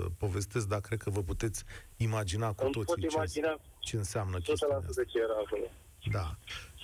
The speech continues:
Speaker 2: Uh, pot să mai zic ceva,
Speaker 1: Te rog.
Speaker 2: uh, referitor la Salina Prahova? Am fost recent, acum, cred că trei săptămâni, uh, microbuzele au fost schimbate, a câștigat o altă firmă, cred că din Râmnicu Vâlcea, licitația.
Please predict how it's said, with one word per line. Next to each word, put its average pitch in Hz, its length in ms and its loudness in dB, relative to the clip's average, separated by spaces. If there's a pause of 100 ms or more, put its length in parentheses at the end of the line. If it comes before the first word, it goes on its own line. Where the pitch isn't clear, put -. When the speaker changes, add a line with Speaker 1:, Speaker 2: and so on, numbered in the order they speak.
(100)
Speaker 2:
Uh, 135 160 2 (600)
pot 523 200 0
să - 60 2 (100)
mai 170 200 0
zic 175 120 0 (120)
ceva, 165 520 0 (240)
Speaker 1:
Te 123 80 -2
rog. 117 100 2
Speaker 2:
uh, 143 160 2 (100)
referitor 143 420 0 (100)
la 147 60 -2 (100)
Salina 139 340 2 (120)
Prahova? 135 520 2 (280)
Am 139 80 2 (100)
fost 170 180 0 (160)
recent, 139 380 0 (140)
acum, - 180 -2 (280)
cred 139 120 2
că 143 100 0 (100)
trei 147 140 0 (100)
săptămâni, 127 580 0
uh, - 800 0 (120)
microbuzele 160 640 0
au - 140 -2
fost 170 160 0
schimbate, - 600 0 (760)
a 131 120 0 (100)
câștigat 135 420 0 (100)
o - 60 4
altă 175 240 0 (140)
firmă, 170 340 2
cred 139 160 2
că 139 60 4
din 131 260 0
Râmnicu 170 320 2 (100)
Vâlcea, 151 280 0 (120)
licitația. 135 540 -2